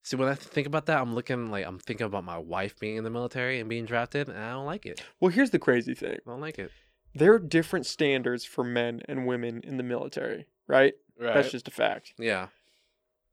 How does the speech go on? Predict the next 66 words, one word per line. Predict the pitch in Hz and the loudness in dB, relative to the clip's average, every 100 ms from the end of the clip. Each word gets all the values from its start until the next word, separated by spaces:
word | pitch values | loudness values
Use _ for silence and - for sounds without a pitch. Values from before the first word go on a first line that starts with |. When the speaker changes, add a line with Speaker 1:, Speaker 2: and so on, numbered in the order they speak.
| _ | _
Speaker 2:
Which | 160 165 | 2 6
I | 175 | 6
get | 127 175 165 | 8 6 6
for | - 151 | 0 -2
jobs | 123 143 117 131 165 - _ - | 0 -2 4 2 2 -12 _ 0
where | 131 | 2
they're | 120 | 2
not | 117 120 120 | 2 4 4
in | 123 | 2
combat, | - 117 117 147 - - | -2 -2 0 -2 -4 -10
but | 151 | -6
don't | 208 285 | -4 -4
you | 302 | -6
think | 254 277 - | -4 -4 -2
that | 226 | -2
if | 208 - - _ | -2 -6 -20 _
they're | - 170 | -2 0
going | 170 175 | 2 0
to | 151 | 0
combat, | 151 160 170 185 - | -2 -2 -2 -2 -4
they | 156 | -8
should | 160 170 | -8 -8
have | 160 156 | -10 -10
to | 156 | -10
hit | 160 | -8
the | - | -10
same | - 156 156 | -8 -8 -8
bar? | 127 131 156 175 - _ _ _ _ _ _ _ _ _ _ _ _ _ _ | -8 -8 -6 -6 -8 _ _ _ _ _ _ _ _ _ _ _ _ _ _
Speaker 1:
Yeah, | 156 165 180 214 262 285 285 | -6 -2 2 4 4 4 2
I | - | 0
mean, | 220 233 220 | 0 2 2
yeah, | 208 202 262 269 | 4 6 6 6
Speaker 2:
That's | 240 254 | 2 0
Speaker 1:
'cause | 233 180 | 2 2
Speaker 2:
what | |
Speaker 1:
we're | |
Speaker 2:
I'm | 208 | 4
Speaker 1:
gonna | 214 | 6
be | 208 | 4
Speaker 2:
saying. | 202 | 6
Speaker 1:
fighting | 208 208 196 | 8 8 6
the | 185 | 0
same | - 185 180 170 | 0 0 2 0
people. | - 214 - | 2 2 4
Speaker 2:
We're | - | 6
gonna | 427 | 6
be | |
fighting | 370 302 285 | 10 10 10
the | 247 | 6
same | 269 262 | 4 6
war. | 254 269 190 | 10 12 12
Speaker 1:
Yeah, | 175 180 156 147 | 10 8 8 6
so, | - 175 165 | 4 2 4
like, | 156 151 | 2 6
Speaker 2:
So | 202 | 8
if | 185 | 10
I | 185 247 | 10 8
have | 269 277 | 4 2
to | - 202 | 2 2
lift, | 165 170 220 202 - - - | 2 8 10 8 2 -16 -6
be | 170 | 6
able | 208 196 165 | 8 8 6
to | 160 | 8
lift | 208 - | 6 6
my | 170 190 | 4 6
comrade | - 165 139 127 131 131 131 | 6 6 6 6 4 4 2